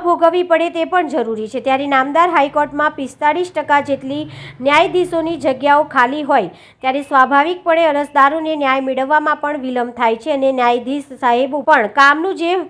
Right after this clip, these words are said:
હોવું જોઈએ, તેનાથી બમણું ભારણ રહે છે, જેના કારણે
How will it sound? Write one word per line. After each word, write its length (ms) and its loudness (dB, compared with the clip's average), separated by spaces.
હોવું 280 2
જોઈએ, 280 0
તેનાથી 400 0
બમણું 440 0
ભારણ 360 2
રહે 160 2
છે, 140 -6
જેના 280 0
કારણે 420 2